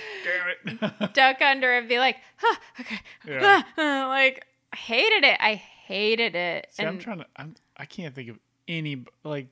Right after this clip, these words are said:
Speaker 1: people don't have cages around their pools
Speaker 2: Not
Speaker 1: in
Speaker 2: in Georgia.
Speaker 1: Georgia.
Speaker 2: Uh-uh.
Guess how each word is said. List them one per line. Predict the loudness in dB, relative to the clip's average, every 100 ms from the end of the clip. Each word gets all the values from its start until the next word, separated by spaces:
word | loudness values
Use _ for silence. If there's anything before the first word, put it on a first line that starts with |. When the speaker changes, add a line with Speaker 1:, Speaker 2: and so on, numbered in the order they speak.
| _ _ _
Speaker 1:
people | -10 -8
don't | -6 -6
have | -6 -8
cages | -10 -12 -12 -16
around | -14 -14 -12
their | -12 -14 -16 _ _ -18
pools | -12 -8
Speaker 2:
Not | -6 -6
Speaker 1:
in |
Speaker 2:
in | -8
Georgia. | -10 -8 -8 -8 -10 -10 -14 -18
Speaker 1:
Georgia. | -18 -16
Speaker 2:
Uh-uh. | -16 -16